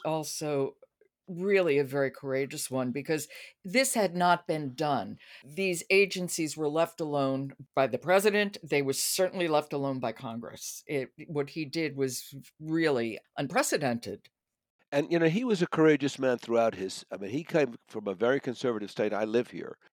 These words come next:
Speaker 2: And in the sixties, I remember New York Times Sunday, t-, I think it was a Sunday Times cover story called A Dove in Trouble, 'cause Frank Church was one of the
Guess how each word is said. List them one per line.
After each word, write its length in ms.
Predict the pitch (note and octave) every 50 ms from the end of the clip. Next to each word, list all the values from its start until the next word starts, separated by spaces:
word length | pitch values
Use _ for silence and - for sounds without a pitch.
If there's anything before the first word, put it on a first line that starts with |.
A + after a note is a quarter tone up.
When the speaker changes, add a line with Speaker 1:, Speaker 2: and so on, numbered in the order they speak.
| _ _ -
Speaker 2:
And 180 | - B2+ A#2+ A#2
in 180 | - - B2 A#2+
the 100 | A#2 A#2
sixties, 760 | - - A3+ A3+ - - - - C#3 C3+ C3+ C3+ - - - _ _ _ _ _ _ _ _ _ _ -
I 120 | C3 C3+
remember 500 | C3+ C3 C#3 C#3+ C#3+ D3 D3 C#3+ C3 A#2+
New 80 | A2+ A#2+
York 240 | A#2+ B2+ C3 C3 _ -
Times 340 | - C3+ B2 A#2+ A#2 A#2 -
Sunday, 400 | - C3+ B2+ B2+ A#2+ A#2+ B2 B2+
t-, 160 | - - - -
I 40 | A#2+
think 160 | - B2+ A2+
it 60 | A2
was 60 | F#2+ G2
a 40 |
Sunday 380 | G2+ - - B2+ B2 B2 B2+ A#2+
Times 340 | A#2 - B2 A2 G#2+ G#2 -
cover 300 | - - A2+ G#2+ A2+ A2
story 260 | - - G#2+ G2 F#2+
called 240 | - - G#2+ G2 F#2+
A 60 | F2+
Dove 400 | E2+ D#2 - A2 G#2+ A2 G#2 G#2+
in 140 | A2 A2 G2+
Trouble, 340 | - - G#2 F#2 F2+ E2+ -
'cause 160 | - F2+ -
Frank 300 | - A2+ B2 D3+ - -
Church 280 | - D3+ B2+ A#2+ -
was 160 | A2+ G2+ F2+ G2
one 120 | G#2+ G#2
of 120 | G2+ F#2+
the 140 | F2 G2+ -